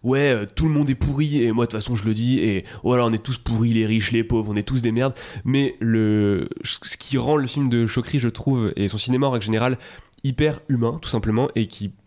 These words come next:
moi, par exemple, me donne une vraie, euh, un vrai ancrage, euh, senti-, enfin, euh, pas sentimental, <laughs> mais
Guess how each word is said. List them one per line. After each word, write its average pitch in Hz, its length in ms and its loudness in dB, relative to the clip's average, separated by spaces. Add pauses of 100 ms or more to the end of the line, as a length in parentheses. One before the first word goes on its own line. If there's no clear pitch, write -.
moi, 135 420 2
par 104 100 -2
exemple, 117 220 0
me 107 60 0
donne 110 160 2
une 104 100 0
vraie, 117 400 0 (140)
euh, 98 120 -2
un 104 120 0
vrai 127 120 0
ancrage, 127 380 0
euh, 104 240 0 (240)
senti-, - 360 -4
enfin, 90 220 -4
euh, 87 200 -6
pas - 100 -10
sentimental, 95 440 -4
<laughs> 98 40 -2
mais - 100 -4